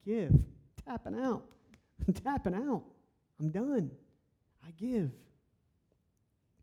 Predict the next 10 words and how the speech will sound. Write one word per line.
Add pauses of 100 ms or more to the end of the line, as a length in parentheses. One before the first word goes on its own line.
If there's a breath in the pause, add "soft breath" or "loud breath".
(720)
And
then
he
says,
he
goes
on (160)
in
verse
twenty-nine,